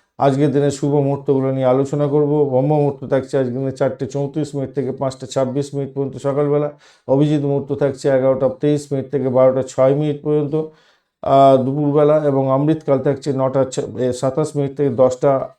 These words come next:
আটান্ন মিনিট পর্যন্ত সকালবেলা এবং ভোরবেলা তিনটে থেকে চারটে বত্রিশ মিনিট পর্যন্ত সময়। বিজয় মুহূর্ত থাকছে আজকের দিনে একটা তেত্রিশ মিনিট থেকে দুটো সতেরো মিনিট পর্যন্ত সময়,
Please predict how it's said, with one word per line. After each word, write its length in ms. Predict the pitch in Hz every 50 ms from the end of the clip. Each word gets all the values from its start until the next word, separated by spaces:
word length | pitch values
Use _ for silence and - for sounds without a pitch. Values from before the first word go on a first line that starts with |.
| _ _ _
আটান্ন 380 | - 117 131 135 147 147 151 151
মিনিট 240 | 151 147 147 147 147
পর্যন্ত 220 | 151 147 - 147
সকালবেলা 580 | 143 139 - 143 143 151 151 147 147 147 147 147
এবং 240 | 143 135 139 135 120
ভোরবেলা 520 | 110 117 135 151 143 135 123 117 120 123 - _ _ _ _ _ _ _ -
তিনটে 320 | 156 156 156 156 165 165
থেকে 340 | 143 143 135 123 135 147 143
চারটে 380 | 143 - 143 139 135 - 156 135
বত্রিশ 460 | 120 135 139 139 - 143 131 131 131
মিনিট 220 | 135 135 127 127
পর্যন্ত 280 | - 135 127 123 113 123
সময়। 340 | 110 - 131 127 120 113 107 107 - -
বিজয় 280 | 117 139 135 147 143
মুহূর্ত 280 | 143 143 143 143 143 143
থাকছে 340 | 139 139 135 131 135 - 139
আজকের 280 | 131 127 127 135 135
দিনে 160 | 123 135 135 139
একটা 360 | 135 131 120 - - 135 127
তেত্রিশ 460 | 131 135 139 139 139 160 143 - -
মিনিট 200 | 135 127 117 -
থেকে 180 | - 127 123 127
দুটো 320 | 113 123 127 123 135 123
সতেরো 320 | - 135 127 131 - 143
মিনিট 280 | 135 127 127 127 110 -
পর্যন্ত 240 | 127 127 123 123 120
সময়, 320 | 123 - 127 123 117 113